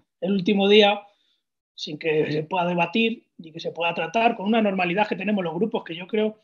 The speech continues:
que en el noventa por ciento o en el noventa y nueve por ciento de los casos tenemos una normalidad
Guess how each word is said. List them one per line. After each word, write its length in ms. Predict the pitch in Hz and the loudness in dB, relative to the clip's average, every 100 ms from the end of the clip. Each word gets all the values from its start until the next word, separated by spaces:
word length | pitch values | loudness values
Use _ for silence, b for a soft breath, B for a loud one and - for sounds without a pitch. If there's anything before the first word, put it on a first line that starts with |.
| b b _ | b b _
que 100 | - | -8
en 80 | 175 | -4
el 100 | 170 | -2
noventa 360 | 170 185 233 202 | -2 -2 -2 -2
por 140 | 185 | -4
ciento 380 | - 202 - 208 | -4 -6 -4 -2
o 220 | 196 190 | 0 0
en 60 | 185 | -2
el 100 | 175 | -2
noventa 320 | 175 170 175 | -4 -4 -4
y 40 | |
nueve 180 | 175 208 | 0 0
por 140 | 190 - | 0 -2
ciento 240 | 214 208 | -2 0
de 40 | 190 | 0
los 160 | 170 | -2
casos 540 | - 190 226 214 - _ | -4 -6 -2 -4 -6 _
tenemos 420 | 170 165 190 170 | -8 -6 -6 -6
una 140 | 190 180 | -6 -6
normalidad 640 | 165 165 151 156 165 175 | -8 -6 -8 -4 -6 -6